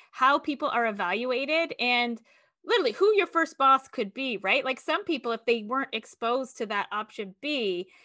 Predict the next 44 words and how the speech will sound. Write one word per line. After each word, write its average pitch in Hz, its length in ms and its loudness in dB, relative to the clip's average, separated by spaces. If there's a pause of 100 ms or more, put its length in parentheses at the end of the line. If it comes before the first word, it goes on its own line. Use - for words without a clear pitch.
(200)
maybe 285 280 0
would 233 280 -2
think 285 340 -2
that 214 260 -2
falling 240 440 2
asleep 240 320 -8
at 220 120 -6
your 220 80 -6
desk, 269 400 0
being 240 260 -6
there 233 180 -2
all 220 200 0
the 214 80 -6
time, 233 540 -2
is 214 160 -8
something 220 320 -6
that 208 160 -2
you 214 140 -10
need 220 420 -4
to 226 140 -8
rise 202 320 -4
to 214 100 -14
leadership. 196 400 -8
And 214 140 -6
I 214 40 -6
think 254 200 -8
that's 302 240 -4
something 226 520 -4 (460)
that 208 320 2 (100)
in 226 140 -4
our 226 100 -2
culture 233 440 -6
right 202 240 -4
now 254 240 2 (420)
is 254 280 -2
actually 226 280 -6
still 226 280 -6
really 214 520 -4 (200)
present. 196 500 -6
This, 214 240 -8
like, 202 300 -4 (420)
bums 254 300 0
in 254 180 -4
seats, - 640 -8